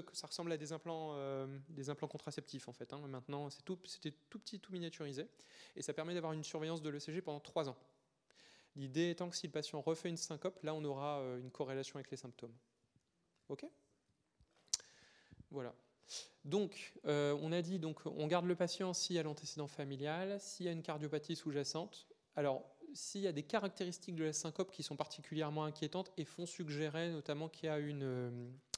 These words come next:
une potentielle part, euh, rythmique à la syncope, à savoir,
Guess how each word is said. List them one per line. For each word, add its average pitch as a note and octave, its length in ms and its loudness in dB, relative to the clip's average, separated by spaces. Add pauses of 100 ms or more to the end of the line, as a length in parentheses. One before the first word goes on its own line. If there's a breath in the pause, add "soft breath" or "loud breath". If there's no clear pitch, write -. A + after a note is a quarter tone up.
(300)
une C3 160 -4
potentielle C#3 460 0
part, C3 240 -2
euh, B2+ 120 0
rythmique C#3 380 -4
à C3+ 40 0
la C3 80 -2
syncope, D#3+ 400 -2 (600 loud breath)
à C#3+ 80 0
savoir, D3+ 680 4